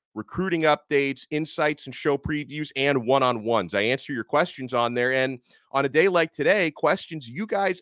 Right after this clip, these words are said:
ask me on Locked On Canes Insiders get answered on the show.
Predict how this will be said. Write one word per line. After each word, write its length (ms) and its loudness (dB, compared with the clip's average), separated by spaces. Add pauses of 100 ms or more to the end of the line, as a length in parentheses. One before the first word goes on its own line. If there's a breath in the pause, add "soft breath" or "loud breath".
ask 380 -4
me 160 -4
on 180 -2
Locked 320 -2
On 220 0
Canes 340 -6
Insiders 640 0
get 160 -6
answered 420 -8
on 300 -2
the 60 -4
show. 440 0